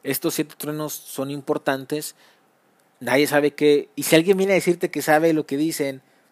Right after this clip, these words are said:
pues, pues, ser-, sería mejor que te pusieras a, que, que, que dudaras de eso, porque estos siete, acabamos de ver que estos siete truenos van a dar su voz, o van a dar estas profecías, o este mensaje profético,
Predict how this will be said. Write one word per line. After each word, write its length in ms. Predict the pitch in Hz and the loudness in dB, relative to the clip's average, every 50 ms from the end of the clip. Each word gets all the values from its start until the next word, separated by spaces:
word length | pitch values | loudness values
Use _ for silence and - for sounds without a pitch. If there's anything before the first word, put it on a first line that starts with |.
| _ _ _ _ - _ _ _ _ _ - | _ _ _ _ -20 _ _ _ _ _ 0
pues, 560 | - 147 143 143 139 139 147 143 - - - - _ _ _ _ _ | 4 4 6 6 6 6 4 2 0 -6 -8 -12 _ _ _ _ _
pues, 140 | - 127 - | -12 -4 0
ser-, 180 | - 147 147 139 | 2 2 2 0
sería 280 | - - 147 156 165 | -2 -2 0 0 0
mejor 280 | 180 190 175 - 175 160 | 0 0 0 0 0 0
que 100 | - 170 | -2 -4
te 100 | 156 160 | -8 -8
pusieras 480 | - - 135 - 151 151 160 156 - 156 | -8 -8 -6 0 2 2 2 2 2 0
a, 220 | 135 113 110 - _ _ _ _ _ _ _ _ _ _ _ _ _ _ _ | -2 -2 -4 -10 _ _ _ _ _ _ _ _ _ _ _ _ _ _ _
que, 160 | - 139 - | -2 -2 -2
que, 280 | - - - 139 - - | -2 -2 -2 -2 -2 -2
que 200 | - 147 139 139 | 0 0 0 2
dudaras 400 | 139 139 147 156 165 175 170 160 | 2 4 6 6 6 6 4 4
de 120 | 170 175 | 2 0
eso, 180 | 175 170 - 139 | 0 -2 -6 -8
porque 360 | - - 139 - - 151 147 | -6 -6 -8 -4 -2 0 0
estos 260 | 151 - - - 170 - | 0 0 -4 -6 -8 -6
siete, 560 | - - 180 170 165 170 - 170 160 156 151 _ _ - _ _ _ _ _ - - _ - | -6 -4 -2 -4 -4 -2 -2 -2 -2 -2 -4 _ _ -20 _ _ _ _ _ -20 -20 _ -6
acabamos 440 | - 120 - - 147 147 151 165 165 | -4 -4 0 2 2 2 2 2 0
de 100 | 156 151 | 0 2
ver 180 | 139 147 147 - | 2 2 0 0
que 120 | - 156 | 0 -2
estos 220 | 147 - - 151 - | -2 0 -2 -4 -4
siete 380 | - - 165 170 165 - 180 | -2 2 2 2 2 2 -2
truenos 400 | 175 - 156 160 156 156 151 135 | -2 -2 -2 -2 -2 -2 -4 -2
van 140 | 135 151 151 | 0 0 2
a 120 | 156 156 | 2 2
dar 240 | 151 147 156 151 156 | 2 2 2 0 0
su 180 | - - 156 147 | -2 -6 -6 -4
voz, 360 | 135 131 127 131 135 - - - - - - _ - | -2 0 0 0 -2 -4 -8 -20 -20 -20 -18 _ -4
o 100 | 135 123 | 0 2
van 160 | 143 139 147 | 2 2 4
a 80 | 151 | 4
dar 140 | 147 147 147 | 4 4 4
estas 260 | 151 151 - 156 139 | 2 0 -2 -2 -4
profecías, 540 | - 147 139 - - 131 - - 143 131 - | -4 -6 -8 -6 -6 -6 -4 -2 -2 -2 -2
o 20 | 143 | -4
este 160 | - - 151 | -6 -6 -6
mensaje 340 | 147 139 131 143 135 143 143 | -6 -6 -6 -6 -4 -4 -6
profético, 720 | - 139 127 - 143 135 - 143 131 - - 127 127 123 | -6 -6 -8 -6 -6 -6 -6 -6 -8 -6 -6 -6 -8 -8